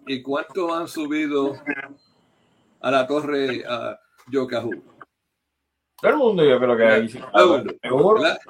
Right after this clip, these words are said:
Speaker 2: ¿Seguro?
Speaker 1: Seguro. Donde está la torre Yocajú, esos terrenos no eran de El Yunque, eran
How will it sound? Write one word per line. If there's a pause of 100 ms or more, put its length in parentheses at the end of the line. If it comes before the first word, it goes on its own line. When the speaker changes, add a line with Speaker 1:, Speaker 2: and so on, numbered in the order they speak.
(280)
Speaker 2:
¿Seguro?
Speaker 1:
Seguro. (1080)
Donde
está
la
torre (300)
Yocajú, (520)
esos
terrenos
no
eran
de (160)
El
Yunque, (800)
eran